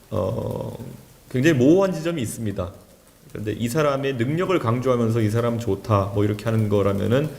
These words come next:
인사 추천에 가까울 것이다. 왜냐하면 정권에서 발굴하지 못한 인재를 발굴하는 것이기 때문에요.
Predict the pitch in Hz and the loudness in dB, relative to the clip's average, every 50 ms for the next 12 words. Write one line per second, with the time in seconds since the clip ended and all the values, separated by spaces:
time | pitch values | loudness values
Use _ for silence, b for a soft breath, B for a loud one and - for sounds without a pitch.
0 | B B B B B B - 107 104 104 123 110 - - - - 165 151 123 107 | B B B B B B -2 0 2 2 0 0 -2 -8 -4 -2 0 2 2 2
1 | 101 - - 104 101 101 101 95 - - - - 87 85 85 90 98 101 95 90 | 2 4 4 4 4 4 0 -2 -4 -4 -4 -4 -4 -2 -2 0 0 0 0 0
2 | 95 104 - - - - - - 139 156 151 147 - 127 135 131 156 160 156 147 | -2 -4 -8 -12 -18 -10 -6 -4 -2 -2 -2 2 2 2 2 4 4 4 4 4
3 | 147 - 123 113 120 135 143 143 139 135 120 113 110 113 139 127 110 110 113 110 | 2 2 0 0 0 2 2 0 0 2 0 -2 -2 0 -2 -2 0 0 0 2
4 | 127 123 123 107 - 104 107 113 120 120 117 117 113 107 104 101 107 104 98 - | 2 2 0 0 0 0 0 0 0 0 0 0 2 2 0 0 0 -4 -6 -4
5 | - 95 90 90 92 90 90 92 107 147 185 | -4 -4 -2 -2 -2 -2 -2 -2 -2 -4 -6